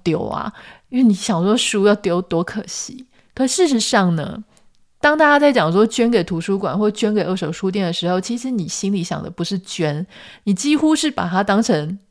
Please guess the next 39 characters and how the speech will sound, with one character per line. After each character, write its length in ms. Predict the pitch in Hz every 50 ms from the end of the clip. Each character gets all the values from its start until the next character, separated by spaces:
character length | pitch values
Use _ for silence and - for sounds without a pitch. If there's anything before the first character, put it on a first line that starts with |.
| _ _ _ _
垃 120 | 226 220 202
圾 160 | - 240 202 190
场 280 | - - - - -
嘛， 160 | - - - - - _ _
就 80 | -
是 80 | 262 294
你 80 | 294
不 180 | 202 185 185 202
要 120 | 247 254
的 60 | 220 196
东 180 | 208 202 233
西 100 | 226 240
你 60 | 208
就 160 | 180 220 214 202
往 140 | 165 139
那 100 | 156 170
边 180 | 170 180 180 202
塞。 380 | 202 - - 185 151 143 160 180 - - - - - - - _
可 60 | - 330
是 60 | 370
你 20 |
有 60 | 415 370
没 20 |
有 60 | 359
想 360 | 349 - - 226 180 - - -
过， 160 | - 208 214
站 200 | 208 320 302 294
在 120 | 302 285
图 220 | 269 - - 202 190
书 180 | - - 233
馆 220 | 233 233 170 151 156
跟 100 | 190 208
二 160 | - 240 254
手 160 | - 180 139
书 220 | 156 - 208 196
店 160 | 214 220 214 185
的 140 | 175 160
立 180 | 175 208 208 185
场， 340 | - - - - - -